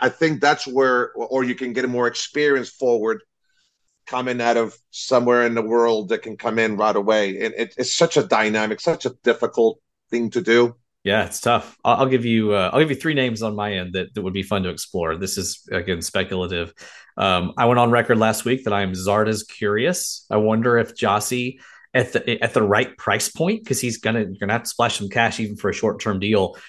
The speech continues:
Speaker 2: Uh, Gary Smith is high on Jozy Zardes. He has spoken very respectfully of, of Zardes in the past. Jozy comes into Colorado last year via trade from Columbus and scores nine goals in twenty-six appearances,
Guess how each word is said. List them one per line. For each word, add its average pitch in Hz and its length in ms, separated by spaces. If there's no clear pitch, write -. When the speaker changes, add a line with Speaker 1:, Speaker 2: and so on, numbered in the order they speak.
Speaker 2:
Uh, 104 160
Gary 127 280
Smith 147 220
is 139 80
high 120 160
on 110 160
Jozy 101 340
Zardes. 87 320
He 110 100
has 95 100
spoken 107 320
very 104 160
respectfully 110 640
of, 95 160
of 98 80
Zardes 101 380
in 101 40
the 98 100
past. 92 440
Jozy 127 280
comes 139 260
into 131 100
Colorado 123 480
last 123 380
year 120 120
via 113 200
trade 123 340
from 110 160
Columbus 117 460
and 127 80
scores 147 260
nine 143 220
goals 123 340
in 113 140
twenty-six 113 480
appearances, 120 720